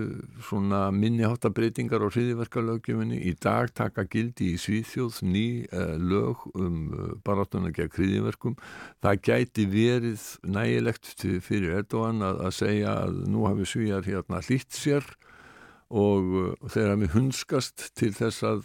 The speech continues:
að, eh, fara eftir, eh, sínum ráðum og þess vegna hleypi hann, eh, þeim inn. Sko,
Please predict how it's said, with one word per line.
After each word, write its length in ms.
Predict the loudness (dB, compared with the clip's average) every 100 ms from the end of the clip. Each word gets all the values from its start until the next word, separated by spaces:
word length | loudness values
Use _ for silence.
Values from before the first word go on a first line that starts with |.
| -8
að, 400 | -4 -2 0 0 0
eh, 240 | 0 -2
fara 320 | 0 0 2 0
eftir, 300 | -2 -6 -8 -8
eh, 580 | -12 -10 -8 -8 -6 -6
sínum 480 | -2 0 0 0 2
ráðum 300 | 2 0 -4 -12 -20 -20 -20 _ _
og 320 | 0 2 2
þess 180 | 0 0
vegna 460 | 0 0 0 -2 -2
hleypi 340 | -2 -2 -2
hann, 300 | -2 -2 -2
eh, 220 | -4 -6 -4
þeim 200 | -2 0
inn. 200 | 0 -2 -6 -14 -18 -18
Sko, 400 | -8 2 4 4